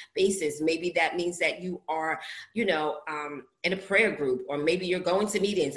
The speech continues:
I don't know, but I know that alignment is important. You know, put yourself around some folks that can give you that strength and that courage. Um, or you watch some YouTube,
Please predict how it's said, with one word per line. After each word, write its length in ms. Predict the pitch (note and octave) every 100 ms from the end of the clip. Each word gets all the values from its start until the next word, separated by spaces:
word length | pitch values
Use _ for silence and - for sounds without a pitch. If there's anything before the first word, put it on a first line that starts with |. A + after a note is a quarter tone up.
| D3+
I 60 | G3+
don't 160 | F#3+
know, 180 | G3 D#3
but 100 | D3
I 120 | D#3
know 240 | F3+ F3+ F3
that 220 | D#3+ - - - D#3+
alignment 600 | D#3 D#3 E3 G3 F#3 E3
is 140 | D#3+
important. 640 | D3+ - F#3 A3 - A2 - - - C#3+ C#3+ - _
You 100 | A3+ G3+
know, 200 | D#3 - - _ -
put 160 | A#3 B3
yourself 240 | A#3+ G#3
around 280 | F#3 F3 G3
some 200 | F#3+ -
folks 280 | F3 E3+ -
that 180 | D#3+ D#3+
can 160 | E3 D3
give 200 | E3 E3+
you 120 | F3
that 180 | D3 D3
strength 280 | - F3 E3
and 140 | D#3+
that 180 | C#3 -
courage. 380 | G#3+ F3+ B2+ - - - - D#3
Um, 240 | D#3+ D#3 -
or 120 | F3 F3+
you 240 | F#3+ - - -
watch 300 | D3 D#3+ F#3
some 180 | G#3+ G#3
YouTube, 600 | F#3 D#4 - F3 D3+